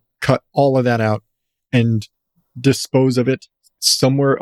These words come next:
else. You cannot put it in your compost because it'll contaminate your compost. So throw it away. Get rid of it. Apparently municipal compost things are safe 'cause they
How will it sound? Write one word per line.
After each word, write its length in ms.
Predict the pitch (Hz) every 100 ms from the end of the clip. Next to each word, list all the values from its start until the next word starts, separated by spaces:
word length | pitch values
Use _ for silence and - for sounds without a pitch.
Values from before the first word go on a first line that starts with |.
| 135
else. 320 | 117 110 -
You 120 | 120
cannot 340 | - 131 135
put 140 | - 135
it 100 | 131
in 100 | 127
your 120 | 127
compost 440 | - 117 117 117 -
because 180 | 117
it'll 160 | 117 113
contaminate 480 | - 117 120 117 123
your 80 | 135
compost. 480 | 202 202 - - _ _ _ _ _ _ _ _ _ _ _ _ _ _
So 320 | - 123 104 - -
throw 160 | 117
it 60 | 120
away. 280 | 151 123 113 - _ _ _ _ 127
Get 180 | - 147
rid 160 | 160
of 80 | 139
it. 160 | 139 - _ _ _ _ _ -
Apparently 340 | 127 170 156
municipal 580 | 147 127 127 127 - 123 - _
compost 560 | 127 120 120 120 - _ _ _ _
things 380 | 123 120 117 135
are 100 | 123
safe 300 | - 123 -
'cause 180 | 117
they 280 | 113 113 107